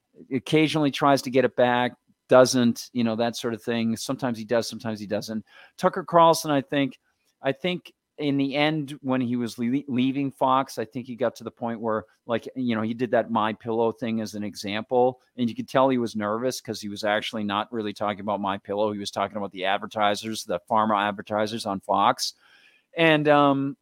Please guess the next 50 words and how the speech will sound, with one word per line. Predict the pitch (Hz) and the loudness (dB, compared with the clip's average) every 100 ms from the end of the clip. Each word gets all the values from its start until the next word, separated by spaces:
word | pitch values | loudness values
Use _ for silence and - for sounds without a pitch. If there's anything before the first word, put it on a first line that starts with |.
| _ | _
you | - | 0
know, | 220 | 4
he | 190 233 | 4 4
could | 269 | 2
have | 247 | 0
spoken | - 214 196 | 4 2 4
out | 190 196 | 0 0
about | 180 165 139 | 2 2 2
that | 143 | 2
a | 127 | 4
lot | 139 156 | 2 2
earlier. | 123 113 92 73 73 | 0 -2 -6 -12 -16
He | 92 113 | -14 -4
could | 160 | -2
have | 165 | 0
been | 139 135 127 - | 0 0 -2 -4
a | |
lot | 113 123 120 | 0 2 2
more | 123 | 0
courageous. | 107 117 101 95 80 71 - - | -2 -4 -6 -6 -10 -12 -12 -4
And | 143 165 | -2 0
even | 196 190 175 | 0 0 0
when | 165 | 0
he | 151 | 0
did | 139 123 | -2 0
that, | 165 156 107 | 2 2 0
it | |
was | 107 104 | -4 -10
kinda | - 117 107 | -8 -8 -6
like, | 107 107 _ _ _ _ _ _ | -8 -10 _ _ _ _ _ _
"Okay, | 147 120 131 | -2 0 0
I | |
think | 127 226 233 | 0 -2 -2
I | 185 | 0
know | 151 | 0
what | 120 107 | -2 -4
you're | 107 | -6
talking | 107 98 104 | -4 -4 -6
about | 95 90 | -6 -6
here, | 90 92 | -6 -12
dude, | 87 90 92 | -10 -12 -12
but | 98 | -10
you're | 120 | -8
not | 127 | -6
really | 117 107 | -6 -8
showing | - 104 | -8 -6
a | |
lot | 98 92 | -4 -4
of | 82 | -6
courage. | - 107 69 - - | -6 -6 -6 -14 -18